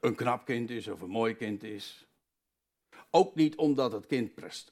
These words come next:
goed presteert. Nee, een, de echte, eh, echte liefde, en dit woord wat hier staat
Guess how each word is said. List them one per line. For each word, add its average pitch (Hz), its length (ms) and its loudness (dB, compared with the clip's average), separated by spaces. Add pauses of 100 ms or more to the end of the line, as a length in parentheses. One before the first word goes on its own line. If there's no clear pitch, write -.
goed 143 220 -2
presteert. - 600 -12 (300)
Nee, 185 360 2
een, 123 500 2 (160)
de 127 320 -2 (220)
echte, - 560 -2 (600)
eh, 110 260 -4 (760)
echte 233 420 2
liefde, 135 580 -2 (240)
en 113 320 -10 (140)
dit 123 360 -6
woord 165 340 2
wat 143 160 -4
hier 131 200 -2
staat - 640 -2